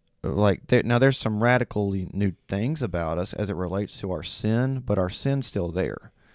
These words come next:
And so while I'm free from the penalty of sin, I'm free from the power of sin in the sense that it doesn't have to be a master of me,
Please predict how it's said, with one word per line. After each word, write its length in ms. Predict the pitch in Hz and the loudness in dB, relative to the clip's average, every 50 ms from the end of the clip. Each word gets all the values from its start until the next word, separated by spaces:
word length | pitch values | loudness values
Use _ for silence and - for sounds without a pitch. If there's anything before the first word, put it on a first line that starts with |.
| _ - - - _ _ _ _ | _ -20 -20 -20 _ _ _ _
And 220 | - 101 98 95 | -2 -2 -2 -2
so 340 | - - 110 107 107 101 98 | 0 2 4 6 8 8 6
while 220 | 95 87 101 104 104 | 6 6 4 4 6
I'm 140 | 101 98 | 4 2
free 280 | 95 - - 120 131 135 | 0 -2 0 2 2 2
from 220 | 131 - - 104 | 2 0 -2 -4
the 80 | 92 85 | -2 -4
penalty 480 | - - - 139 143 139 131 - 135 127 | -2 -2 0 0 0 0 0 0 0 0
of 100 | 127 - | 0 0
sin, 400 | - - 127 127 127 127 127 - | 2 4 4 6 6 4 2 0
I'm 180 | - 95 95 92 | 0 0 -2 -2
free 320 | - - - 107 110 107 | -4 -2 0 2 2 2
from 180 | - - 101 98 | 2 0 -2 -2
the 100 | 92 95 | -4 -6
power 540 | - - - - 120 131 143 147 127 110 | -8 -10 -8 -6 -2 2 4 4 4 4
of 100 | 95 92 | 2 0
sin 300 | - - - 98 101 101 | -2 -2 0 2 2 2
in 80 | 101 101 | 2 2
the 80 | 98 95 | 0 -2
sense 260 | - - 110 101 - | -2 -2 -4 -2 -2
that 100 | 101 92 | -4 -4
it 180 | 92 - - 101 | -4 -6 -4 -2
doesn't 340 | - 107 113 117 120 - - | 0 0 0 0 -2 -4 -6
have 320 | - - 117 110 104 104 - | -8 -6 -4 -4 -4 -4 -4
to 100 | - 110 | -4 -4
be 160 | 98 98 95 | -2 -2 -2
a 120 | 92 85 85 | -2 -2 -4
master 640 | 85 85 87 95 104 110 127 - - 135 135 135 | -6 -6 -6 -4 -4 -4 -6 -4 -2 0 2 2
of 140 | 135 139 135 | 2 2 0
me, 280 | 143 147 147 147 147 | 0 -2 -2 -2 -4